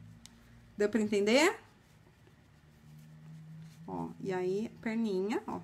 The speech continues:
perninha número um. Essa pontinha aqui, vamos tirar pra não ficar uma perna quadrada, né? Ó, tá?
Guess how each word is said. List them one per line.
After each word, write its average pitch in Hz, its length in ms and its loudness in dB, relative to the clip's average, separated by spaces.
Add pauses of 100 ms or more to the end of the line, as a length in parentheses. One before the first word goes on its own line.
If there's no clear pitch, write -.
perninha 190 420 -2
número 196 300 2
um. 330 340 8 (1080)
Essa 233 60 0
pontinha 233 440 2
aqui, 214 160 -4
vamos 247 300 2
tirar 208 160 0
pra 196 140 -2
não 190 120 0
ficar 190 200 -4
uma 190 100 -2
perna 185 240 -2
quadrada, - 540 -8
né? 202 180 -6 (4000)
Ó, - 100 -6 (680)
tá? 220 220 -2